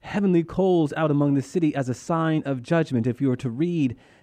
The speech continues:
Ezekiel chapter ten, verses two to seven, this is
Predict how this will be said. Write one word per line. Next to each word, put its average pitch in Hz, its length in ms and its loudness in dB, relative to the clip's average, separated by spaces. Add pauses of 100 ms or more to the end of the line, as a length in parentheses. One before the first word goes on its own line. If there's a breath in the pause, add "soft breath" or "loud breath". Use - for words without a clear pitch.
Ezekiel 127 560 -2
chapter 127 400 -6
ten, 165 500 -2
verses 120 320 -6
two 156 160 -2
to 135 80 -6
seven, 135 420 -2 (380 soft breath)
this 147 260 -2
is 131 220 0